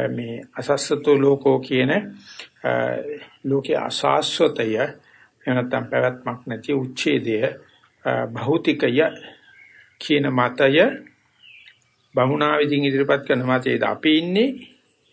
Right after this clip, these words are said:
එතන ඒක ප්‍රතික්ෂේප කරන මතයේද අපි ඉන්නේ බුදුහාමුදුරන්ගේ පැත්තේද? එහෙම නැත්නම් ප්‍රතික්ෂේප කරුවා ප්‍රශ්නයක් නැගුවත් උත්තරයක් ලැබිලා නැහැ තාම.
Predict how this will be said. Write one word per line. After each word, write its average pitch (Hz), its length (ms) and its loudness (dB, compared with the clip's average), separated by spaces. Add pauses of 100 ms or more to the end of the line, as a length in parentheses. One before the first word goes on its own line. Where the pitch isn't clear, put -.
(320)
එතන 135 240 2
ඒක 143 200 2
ප්‍රතික්ෂේප 147 580 0
කරන 147 320 0
මතයේද 147 380 2
අපි 151 320 2
ඉන්නේ 151 180 -2
බුදුහාමුදුරන්ගේ 131 640 0
පැත්තේද? 151 360 0 (680)
එහෙම 139 140 6
නැත්නම් 147 480 0 (640)
ප්‍රතික්ෂේප 143 500 -2
කරුවා 151 340 2
ප්‍රශ්නයක් 139 420 -2
නැගුවත් 151 420 2 (800)
උත්තරයක් 175 320 4
ලැබිලා 143 300 -2
නැහැ - 160 -10
තාම. - 200 -16